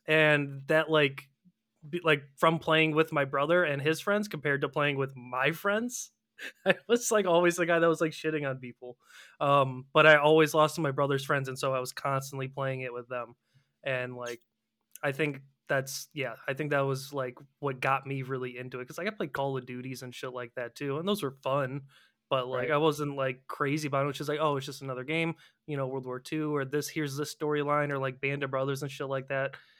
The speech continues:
Speaker 1: You know, all fun games, but it was, like, Halo two, where I'm like, "Yo,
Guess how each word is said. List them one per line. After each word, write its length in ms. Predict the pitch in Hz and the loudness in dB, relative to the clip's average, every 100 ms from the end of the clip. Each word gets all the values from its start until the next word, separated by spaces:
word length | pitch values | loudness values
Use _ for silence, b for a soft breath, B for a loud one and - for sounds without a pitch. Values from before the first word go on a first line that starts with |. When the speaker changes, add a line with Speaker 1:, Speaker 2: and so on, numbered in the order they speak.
| B B | B B
Speaker 1:
You 80 | 139 | -8
know, 220 | 131 123 _ | -6 -6 _
all 160 | 160 196 | 4 4
fun 240 | 202 185 | 6 6
games, 280 | 156 170 160 | 6 4 4
but 120 | 151 | 2
it 40 | 151 | 2
was, 120 | 143 | 2
like, 140 | 139 | -2
Halo 380 | - 160 156 139 | 0 4 4 4
two, 220 | 135 165 | 2 0
where 120 | 139 139 | 2 0
I'm 160 | 143 | 0
like, 300 | 135 135 135 B B B - | 0 0 -2 B B B -4
"Yo, 180 | 139 | -2